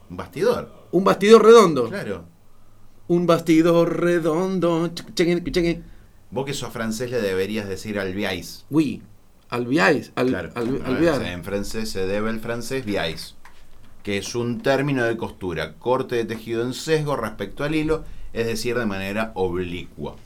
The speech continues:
Speaker 2: Bueno, en una época había una escuela
Speaker 1: O sea,
Speaker 2: técnica.
Speaker 1: tira una diagonal como si fuera
Speaker 2: Sí, como si fuera Messi, justamente.
Speaker 1: Claro.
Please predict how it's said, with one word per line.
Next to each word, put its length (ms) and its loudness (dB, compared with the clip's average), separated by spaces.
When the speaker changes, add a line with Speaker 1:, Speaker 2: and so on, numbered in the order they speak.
Speaker 2:
Bueno, 240 6
en 80 6
una 140 8
época 260 4
había 180 8
una 400 2
escuela 280 2
Speaker 1:
O 20 0
sea, 60 -4
Speaker 2:
técnica. 200 4
Speaker 1:
tira 180 8
una 200 2
diagonal 460 4
como 180 0
si 140 -8
fuera 520 -2
Speaker 2:
Sí, 280 4
como 180 -4
si 100 -4
fuera 220 2
Messi, 420 -4
justamente. 520 -4
Speaker 1:
Claro. 220 -12